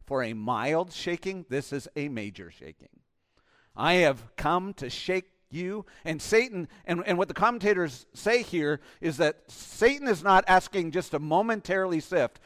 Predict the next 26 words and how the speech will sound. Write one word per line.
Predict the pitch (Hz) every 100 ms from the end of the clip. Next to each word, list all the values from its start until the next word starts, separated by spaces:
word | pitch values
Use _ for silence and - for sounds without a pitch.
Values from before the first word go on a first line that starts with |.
| -
The | -
goal | 151 117 160 220 254 156 123 156 196 _ _ _ _ _ _
of | - 160 147 143 - - _ _ _
Satan's | _ - 214 254 220 190
sifting | - 208 - 147 143 -
is | 170
to | - 165
destroy | 127 143 - 170 151 120
their | 110
faith. | - 104 - _ _ _ _ _ _ _ _ _ _ _ _ _ _ _ _ _ _ _
That's | 113 160 175
why | 175 170
Jesus | 147 165 135 139
prays | - 185 170 139
what | 127 127
he |
prays. | 120 175 147 104 - - - _ _ _ _ _ _ _ -
"I | 156
have | 139
prayed | - 160 160 151 139
that | 147 151
your | 143 135 135 131 - _ _ _ _ _
faith | - - 170 110 101 - - _ _ _ _
may | - 135 143
not | 143 135 156 170 _ _ _ _ _ _ _ _
fail." | - - 196 190 131 101 -